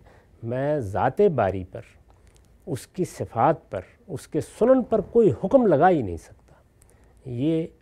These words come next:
मेरा काम नहीं है, मैं एक आजिज़ बंदा हूँ। अलबत्ता वो ख़ुद बयान फरमा दे तो जाहिर है कि वो किताब उसने नाजिल इसलिए की है कि वो अपने बारे में बताएगा, अपनी सिफ़ात के बारे में बताएगा, अपनी ज़ात के बारे में जितना कुछ भी बताना मुमकिन है बताएगा।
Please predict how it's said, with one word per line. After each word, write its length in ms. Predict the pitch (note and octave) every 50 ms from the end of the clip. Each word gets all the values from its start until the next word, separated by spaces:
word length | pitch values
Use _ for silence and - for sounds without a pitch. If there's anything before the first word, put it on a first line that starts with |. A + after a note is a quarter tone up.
| -
मेरा 340 | - G#2 A#2 C#3+ D#3+ F#3 F3 - - -
काम 240 | C3 E3 F#3+ F#3
नहीं 240 | C3+ G2 F2+ F2+ D#2+ D#2
है, 120 | F#2 F#2
मैं 200 | E2 G2 G#2+ A2
एक 100 | A2 G#2+ G2
आजिज़ 320 | F#2 G#2+ A2+ B2+ A2+ G#2+
बंदा 280 | G2 F#2+ G#2 G#2 A#2 C3+
हूँ। 220 | A#2+ - D#2+ D2+ E2 - _ _ - - - - _ _ -
अलबत्ता 420 | - A2 A#2 D3 D3+ - - B3 B3
वो 200 | G#3 E3 G3+ F3+ - -
ख़ुद 240 | - - - C#4 A#3
बयान 300 | A3+ F3 D#3+ C3+ C3+ C#3 B2
फरमा 380 | - - A2 G2+ F#2 E2 E2+
दे 160 | F2 F2+ G2+ - - - _ _ _ - - - _ -
तो 80 | - E2
जाहिर 280 | D#2+ F2 E2 E2+ F2 D2+
है 80 | F2 A#2
कि 100 | B2+ -
वो 180 | D#3 C#3+ C#3 C#3
किताब 480 | - - A#2+ F#2+ - F#2+ G#2 C3 D#3 D#3+
उसने 220 | C#3 - - D#3+ E3
नाजिल 400 | C3+ G2 E2 F2 F2+ B2 D#3+ F#3+
इसलिए 380 | A3 F#3+ - - - A3+ A3+ A3
की 200 | A3 - F3+ F3+
है 120 | F3 F#3 F3+
कि 100 | - F3
वो 80 | D#3 D#3
अपने 380 | D#3+ D3+ - - A3+ A3 G#3 E3
बारे 280 | A#2+ A2 A2 G2+ G#2
में 160 | G#2 G#2 G2+
बताएगा, 580 | F2+ F#2+ - G2+ F#2+ G#2+ A#2 A#2 G#2+ F#2+ F#2 B2+ - - - - - - - -
अपनी 260 | B2+ A2 - D3+ C3+ A#2+
सिफ़ात 480 | - - A2+ - - A2+ B2 C3+ - -
के 80 | C3+ A2+
बारे 260 | G2+ G2 G2 G2+ G2+
में 120 | G#2 G2 G2
बताएगा, 520 | G#2 - G2+ G2 G#2 G#2 G#2 G2 F#2+ F#2+
अपनी 340 | A2+ C#3+ C#3 - - B2 A#2
ज़ात 340 | G2+ G#2 G2 G2+ B2 - -
के 100 | - C3+
बारे 260 | A2 G2+ F#2+ F#2+ G2 G2+
में 140 | C3+ G3 G3+
जितना 280 | G3+ G#3 - B3 C4 B3
कुछ 240 | B3+ A#3 F3+ - D#3+
भी 140 | F#3+ G#3+ A3 C#3+
बताना 340 | B2 A2+ A2 G#2+ A#2 C3+
मुमकिन 380 | C3 A2+ G2+ G2 G#2 - A#2+ A2
है 60 | A2+ G#2+
बताएगा। 500 | F#2+ F#2 - G#2+ G2+ C3 D3+ - C3+